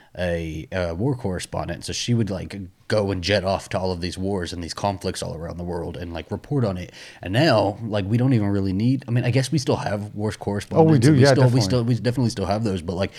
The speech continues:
Speaker 1: anybody can be that now, right? Like, anybody can be a journalist and anybody can, like, write down what's going on and, and, and report on it and all of that. Um, so it is just a really, really interesting time that we're living in. Uh, bringing kind of back to the U S,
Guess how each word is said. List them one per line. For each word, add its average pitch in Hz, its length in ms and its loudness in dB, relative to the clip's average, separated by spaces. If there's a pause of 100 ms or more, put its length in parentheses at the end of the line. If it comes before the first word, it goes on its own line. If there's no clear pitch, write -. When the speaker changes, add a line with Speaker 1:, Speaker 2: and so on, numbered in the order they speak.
(300)
Speaker 1:
anybody 160 380 6
can - 160 -8
be 85 120 -6
that - 280 -8
now, - 320 -10
right? 101 340 -4
Like, 113 180 -2
anybody 139 420 4
can 101 100 -4
be 104 140 0
a - 20 0
journalist 92 460 -4
and 87 100 -10
anybody 101 400 0
can, 98 160 -8
like, 90 160 -6
write 90 220 -8
down 87 400 -10 (420)
what's 92 300 -6
going 90 280 -4
on 92 220 -4
and, 82 160 -8
and, 80 160 -8
and 82 240 -10
report 98 320 -2
on 90 140 -4
it - 100 -10
and 90 100 -10
all 98 140 -4
of 98 80 -4
that. - 400 -8
Um, 87 380 -10 (420)
so 87 460 -8 (160)
it 113 80 0
is 110 180 0
just 113 220 0
a 101 40 0
really, 92 380 0
really 87 360 -4
interesting 80 360 -8
time 78 220 -8
that - 100 -8
we're 80 60 -10
living 80 300 -12
in. 82 160 -12 (420)
Uh, 85 260 -8
bringing 139 580 2
kind - 320 -2
of 101 60 -2
back 101 200 0
to - 80 -14
the 82 80 -4
U 87 180 -2
S, 95 320 -4